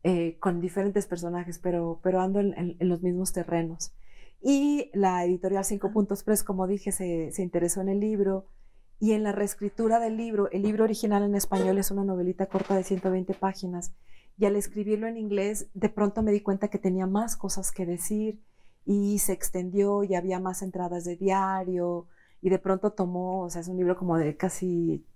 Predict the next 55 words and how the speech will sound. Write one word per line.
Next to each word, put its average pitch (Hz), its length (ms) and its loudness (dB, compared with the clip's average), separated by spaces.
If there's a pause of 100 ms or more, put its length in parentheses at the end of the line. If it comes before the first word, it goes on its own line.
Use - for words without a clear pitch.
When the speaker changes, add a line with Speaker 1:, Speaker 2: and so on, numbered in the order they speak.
Speaker 1:
doscientas 190 540 0
cincuenta 185 540 -4
páginas 208 540 -4
o 208 60 -2
algo 196 180 -2
así. 214 380 -6 (640)
Eh, 175 560 0
y 202 160 2
yo 226 180 0
creo 240 260 2
que 170 760 0 (440)
es 190 220 2
algo 208 220 2
que 208 80 -4
se 196 120 0
me 185 140 0
da 196 120 0
muchísimo 196 540 -2
<laughs> - 40 -8
la 220 140 0
reescritura. 208 880 0 (540)
Yo 196 140 2
creo 190 160 2
que 196 120 2
nadie 196 240 2
ha 190 40 0
dicho 202 240 0
que 175 100 -2
una 196 260 2
vez 190 160 2
que 202 120 2
ya 190 80 4
salga 185 260 0
el 180 80 -2
libro 180 220 -2
ya 175 160 -4
está. 175 400 -2
Entonces, 175 560 -2 (340)
volver 196 420 2
a 220 140 2
él 208 240 0
me 202 80 -4
enseñó 185 640 -4
otras 185 360 -4
cosas 196 640 -2
y 180 100 -10
creo 190 260 2
que 208 80 -4
también 180 460 -4
yo 196 80 6
ya 190 180 2
tenía 185 380 -4
otra 180 240 -6
misión 170 400 -4
con, 165 280 -4